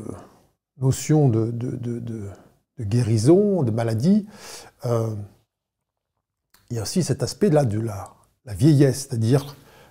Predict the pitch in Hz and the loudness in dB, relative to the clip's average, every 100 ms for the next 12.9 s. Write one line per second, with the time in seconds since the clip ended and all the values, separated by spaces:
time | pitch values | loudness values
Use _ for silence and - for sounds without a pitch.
0 | _ 135 117 107 104 120 139 123 123 113 | _ -10 -8 -8 -6 2 4 4 2 2
1 | 104 139 - 139 113 - 180 214 151 104 | 4 2 4 0 0 0 2 4 2 -2
2 | - 110 - 101 135 170 208 - - - | -6 -6 -4 0 2 2 0 -12 -20 -20
3 | - - - - - - 151 127 123 117 | -20 -20 -20 -20 -20 -6 2 2 2 -2
4 | 104 - 120 127 127 156 - 151 151 156 | -10 -16 -8 -2 -2 -2 -4 -4 -2 -2
5 | 143 123 127 127 120 107 _ _ _ _ | -2 -2 -6 -10 -12 -18 _ _ _ _
6 | _ 123 - 160 131 104 139 151 147 - | _ -20 -2 2 2 4 6 6 4 -2
7 | - 135 123 156 143 165 208 240 233 165 | -6 -4 0 2 4 4 4 2 2 2
8 | 131 120 139 139 147 139 180 220 226 185 | 2 0 -2 0 2 6 6 6 4 4
9 | 131 127 120 107 _ _ - - - - | 4 2 -2 -8 _ _ -20 -20 -20 -20
10 | _ _ _ - 123 120 - - 143 190 | _ _ _ -2 2 2 0 2 6 8
11 | 202 196 185 143 123 127 120 117 110 107 | 8 6 6 4 2 0 -4 -6 -8 -12
12 | - _ _ _ _ _ _ - - | -16 _ _ _ _ _ _ -20 -20